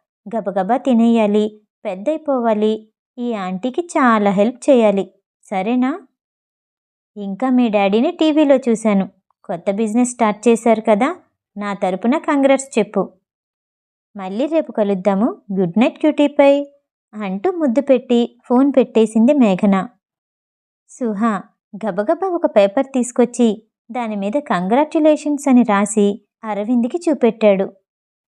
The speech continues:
సుహా మాట్లాడలేడు కానీ ఇంగ్లీష్, హిందీ రెండు లాంగ్వేజెస్ తెలుసు,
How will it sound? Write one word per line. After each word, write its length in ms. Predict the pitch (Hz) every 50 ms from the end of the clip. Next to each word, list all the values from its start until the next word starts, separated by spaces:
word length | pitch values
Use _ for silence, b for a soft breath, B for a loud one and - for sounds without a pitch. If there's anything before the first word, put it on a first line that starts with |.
| _ _ _ _ _
సుహా 380 | _ - 233 208 208 220 269 320
మాట్లాడలేడు 720 | 330 277 208 170 185 - - 311 330 339 320 311 302 285 285
కానీ 500 | 285 269 262 247 240 233 208 - 233 - -
ఇంగ్లీష్, 540 | 233 214 208 202 202 202 240 294 320 - - 269
హిందీ 340 | 269 254 240 233 277 339
రెండు 300 | 339 285 269 254 277 294
లాంగ్వేజెస్ 680 | 285 262 254 240 226 220 233 226 220 226 302 294 - -
తెలుసు, 480 | 262 214 208 202 - - 214 - -